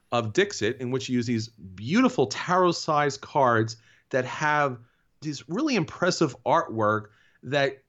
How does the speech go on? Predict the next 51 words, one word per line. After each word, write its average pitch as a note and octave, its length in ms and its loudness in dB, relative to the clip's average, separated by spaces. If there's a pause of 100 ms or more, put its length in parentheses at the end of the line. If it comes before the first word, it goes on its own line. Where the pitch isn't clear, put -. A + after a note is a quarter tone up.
can E3+ 140 -4
be F3 100 0
interpreted G3+ 680 2
in F3 80 4
a D#3+ 100 4
number F3+ 280 4
of E3 40 2
different D#3+ 280 -2
ways, C3+ 400 4
but D3+ 160 -4
it's D#3 200 -6
also A3+ 260 2
at G#3 60 0
the G3+ 60 -8
same G3 180 0
time F3+ 300 0
very D#3+ 260 4
distinct, F3 600 0 (340)
in D3 100 0
which E3+ 160 2
you're F3+ 80 4
trying C4 400 0
to B3 80 0
give G3+ 220 2
clues C#3 680 4
as D3+ 200 2
the D#3 80 -2
ghost B2 560 2 (240)
to - 80 -18
the F3 80 0
psychic A3 360 0
investigators D#3+ 960 0 (240)
to F3 100 -4
figure G3 340 2
out G3 180 2
your E3+ 160 4
murder. E3+ 500 0
In C3+ 80 -2
addition D3+ 340 0
to D3 160 -6
those C3 340 2
cards, A2 440 0
there's A#2 160 0
also A#2 200 0
gonna A#2 140 -2
be A2+ 120 0
cards A2+ 340 0
for G#2+ 100 -6
different A2+ 380 0 (120)
possible A2+ 380 -2
suspects G3 800 0